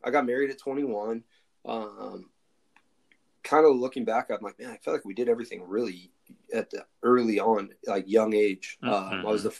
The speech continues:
Speaker 1: first, first of my group of friends to get married. You know, we're, I'm senior pastor of this church at a really young age, where looking back now, I'm like, "Ah, I w-, would have loved somebody to have come alongside me and said, 'Hey, listen, um,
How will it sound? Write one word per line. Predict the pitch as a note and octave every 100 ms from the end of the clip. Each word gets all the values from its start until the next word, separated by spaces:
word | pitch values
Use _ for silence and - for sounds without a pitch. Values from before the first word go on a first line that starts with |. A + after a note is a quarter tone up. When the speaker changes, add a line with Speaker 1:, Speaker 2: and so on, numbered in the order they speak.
| -
Speaker 1:
first, | - E3 D#3 C#3+ - -
first | E3+ D#3 -
of |
my | C#3+
group | C3+ C#3+
of | C3
friends | C#3 B2+
to | B2
get | B2
married. | A#2+ A#2 A#2 A#2 - _ _ _ _ _
You | A#2+
know, | A2+ A2
we're, | G#2+ G#2+ - -
I'm | A#2 G#2+ G2 _
senior | - - D3 C#3
pastor | A#2+ A#2+ - B2+
of |
this | A#2 -
church | B2+ A2+ A#2+
at | G#2+
a |
really | G#2+ A#2+ B2 A#2
young | A2+ A2+
age, | A2 A2+ A#2
where | A#2 G#2 _ _ _ _
looking | C3 C3 B2
back | A2+ G#2+ G#2+
now, | G2+ A2+
I'm | G#2
like, | F#2 - _ A2+
"Ah, | C3+ G#2 E2 D#2 _ _ _
I | C3+
w-, | C#3+ B2+ - _ _ _ _ -
would | C#3+
have | A2+
loved | A2+ C3+ C#3
somebody | - A#2 G#2 G2 -
to | - G#2+
have | -
come | B2 A2+
alongside | A2 G#2+ - A2 A2
me |
and | G2
said, | G#2 G2+
'Hey, | A2+
listen, | A2+ A#2+ G#2 F2 _ -
um, | G2+ F#2+